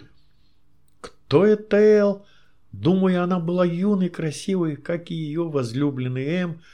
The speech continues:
До сих пор чувствует аромат духов. Наверняка здесь скрыта история великой любви и горячей страсти. Вот вы, девчонки,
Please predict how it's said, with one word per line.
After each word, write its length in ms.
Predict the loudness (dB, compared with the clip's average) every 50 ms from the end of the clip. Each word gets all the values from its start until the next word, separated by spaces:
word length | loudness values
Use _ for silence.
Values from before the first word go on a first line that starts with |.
| -20 -20 -20 -20 -14 -4
До 120 | -2 -2 -2
сих 300 | 0 -2 -4 -4 -2 0
пор 180 | 0 0 0
чувствует 720 | 0 -2 -2 -2 -2 -2 -6 -4 -2 0 0 -2 -2 -2 -2
аромат 400 | -2 -2 -2 -2 -2 -4 -4 -4
духов. 380 | -6 -6 -4 -6 -6 -6 -8 -16 _ -20 -20 _ -12
Наверняка 540 | -6 -4 -2 -2 -2 -4 -4 0 2 2 2
здесь 220 | 2 2 -2 -4
скрыта 400 | -4 -8 -6 -6 -6 -4 -4 -6
история 420 | -6 -6 -8 -4 -2 0 0 0 -2
великой 460 | -2 -2 -4 -4 -6 -6 -6 -6 -6
любви 480 | -6 -6 -8 -8 -6 -2 -2 -2 -2 -2
и 20 |
горячей 460 | -2 -2 -2 -2 -2 -4 -4 -6 -10
страсти. 640 | -10 -10 -6 -2 -2 -2 -2 -4 -8 -10 -10 -10 -10 -16 -20 -20 -20 -20 -20 -20 -16 -6
Вот 220 | -2 -2 -2 -2 -2
вы, 120 | -4 -2
девчонки, 720 | -2 -4 -6 -6 -4 -6 -6 -6 -6 -12 -16 -18 -20 -20